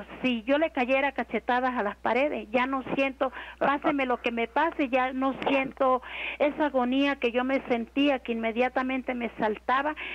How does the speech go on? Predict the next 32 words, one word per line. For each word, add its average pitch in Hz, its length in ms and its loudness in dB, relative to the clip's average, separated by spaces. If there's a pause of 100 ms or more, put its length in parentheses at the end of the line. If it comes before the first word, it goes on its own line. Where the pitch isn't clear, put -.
(200)
y 247 180 2
yo 269 140 4
lo 302 160 2
primero 277 460 4
que 262 100 2
hacía, 269 420 0 (380)
"Dios, 285 280 2 (100)
solamente 302 520 2
usted 285 320 0
es 311 80 4
el 294 100 2
único 311 400 0
que 247 100 0
es 233 40 -20
conmigo 285 540 2
aquí", 311 320 0 (480)
pero 240 500 2
doy 330 240 4
gracias 359 460 2
a 254 100 2
Dios 262 280 2
que 269 280 0 (600)
sí, 370 160 4 (160)
siempre 330 360 2
Dios 294 220 2
ha 320 80 -2
estado 269 380 0
conmigo 254 500 0
primeramente, 247 840 0
y 202 60 -6
ya 233 180 0
ustedes 254 580 2